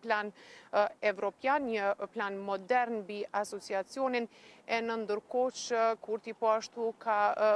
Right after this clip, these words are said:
bërë të ditur se, e, këtë propozim, e, qoftë edhe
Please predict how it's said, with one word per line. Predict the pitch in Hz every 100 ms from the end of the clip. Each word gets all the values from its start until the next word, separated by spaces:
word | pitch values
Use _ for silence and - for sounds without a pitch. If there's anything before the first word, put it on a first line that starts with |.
| 196
bërë | 226 226
të | 208 180
ditur | 233 226 214 202
se, | - 220 208
e, | - - - 208 208
këtë | - - 262 262
propozim, | - 202 208 190 214 269 262
e, | - - - 214 -
qoftë | - 233 220 - 214
edhe | 190 202